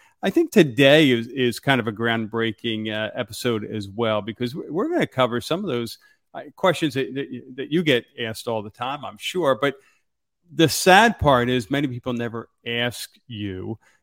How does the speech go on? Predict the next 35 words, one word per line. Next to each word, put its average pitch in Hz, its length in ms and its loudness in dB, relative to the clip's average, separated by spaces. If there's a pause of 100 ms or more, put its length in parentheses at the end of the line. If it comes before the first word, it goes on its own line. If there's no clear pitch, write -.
because, 131 520 -2 (840)
one, 139 340 2
they 117 100 2
don't 120 200 -2
know 117 100 -2
what 107 160 -2
they 104 120 -2
don't 104 280 -4
know, 110 240 2
or 123 200 0
they 120 220 2
assume 113 920 6
that 117 320 2
what 120 420 -4
you 143 160 0
do 120 300 0
is 113 120 -4
the 107 80 -12
same 117 320 -8
as 110 200 -10
everyone 107 500 -6
else. 107 300 -2
So 135 300 4 (560)
let 185 220 2
me 269 120 2
start 147 480 4
with 127 320 0
that 120 280 0 (1200)
big, 143 300 0
big 135 180 -2
question. 113 460 -6
Can 123 260 -4 (160)
acupuncture 135 1120 -2 (360)
help - 380 -6
me? 98 220 -14